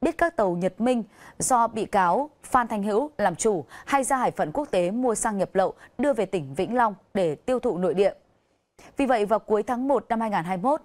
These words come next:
Thụy đã chỉ đạo toàn bộ lực lượng của đội đến thành phố Cần Thơ để tổ chức bắt giữ. Khi biết tin trên,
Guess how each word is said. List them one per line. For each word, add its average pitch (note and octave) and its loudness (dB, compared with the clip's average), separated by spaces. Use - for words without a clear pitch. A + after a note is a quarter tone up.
Thụy A#3 0
đã F#3 2
chỉ A3+ -4
đạo F3 2
toàn F#3+ -2
bộ G3 0
lực F#3 -2
lượng G3 2
của F3+ 0
đội F3+ 2
đến F#3+ 0
thành A3+ -4
phố F3+ 0
Cần F#3+ -2
Thơ G3+ 0
để F#3+ 2
tổ D#3+ -4
chức B3 -4
bắt A#3+ 0
giữ. A#3 2
Khi B3+ 0
biết B3+ -2
tin A3+ 0
trên, G#3 0